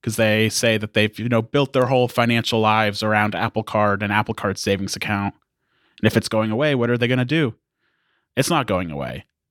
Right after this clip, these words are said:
Apple's just gonna switch whoever they're partnering with, make it better, and I don't even, most people probably won't even know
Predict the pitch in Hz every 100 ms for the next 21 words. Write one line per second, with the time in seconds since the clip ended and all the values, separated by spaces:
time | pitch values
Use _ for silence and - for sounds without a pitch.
0 | _ _ _ _ - 127 123 113 107 -
1 | 95 87 - 120 - - - - 117 107
2 | 101 101 - 98 87 104 95 92 - -
3 | _ _ _ _ _ _ _ _ - 143
4 | 135 113 110 107 110 107 - _ - 80
5 | 82 82 - _ _ _ _ - 117 110
6 | 104 98 117 135 - 123 117 - 104 107
7 | 104 104 101 98 101 95 87 92